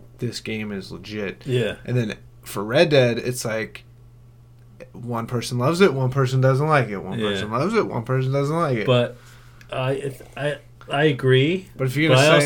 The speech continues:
Speaker 2: also think, like, imagine all the people that go on this page and vote and don't have a P S four. So they
Speaker 1: <sighs>
Speaker 2: never played God of War.
Speaker 1: Yeah, I kn-,
Speaker 2: And they
Speaker 1: yeah.
Speaker 2: vote for Red Dead.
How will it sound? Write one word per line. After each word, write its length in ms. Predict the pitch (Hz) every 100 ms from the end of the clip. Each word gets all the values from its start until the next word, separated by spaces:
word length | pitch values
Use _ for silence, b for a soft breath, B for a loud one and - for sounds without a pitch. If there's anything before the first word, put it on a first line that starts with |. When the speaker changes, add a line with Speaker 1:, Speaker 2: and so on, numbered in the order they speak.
| 180
Speaker 2:
also 80 | 156
think, 300 | - 156 131
like, 320 | 131 110 - -
imagine 420 | 120 131 170 202
all 140 | 175 170
the 80 | 135
people 240 | 151 151
that 160 | 113 113
go 160 | 110
on 160 | 120 117
this 120 | 107
page 400 | - 107 104 101
and 180 | 92 92
vote 360 | 98 98 95 b b b b b
and 340 | 101 98 92 95
don't 220 | 113 123
have 120 | 113
a 40 | 101
P 200 | 117 107
S 160 | 95
four. 420 | - 95 90 - - - - - - - - - - -
So 80 | 120
they 120 | 110
Speaker 1:
<sighs> 0 |
Speaker 2:
never 220 | 113 127
played 280 | 127 139 123
God 220 | 139 123
of 120 | 117 110
War. 300 | 107 113 107
Speaker 1:
Yeah, 420 | 107 104 104 -
I 100 | 110
kn-, 180 | 107 101
Speaker 2:
And 140 | 120
they 120 | 120
Speaker 1:
yeah. 60 | 110
Speaker 2:
vote 180 | 139 131
for 140 | 131 120
Red 260 | 127 117
Dead. 320 | 107 98 92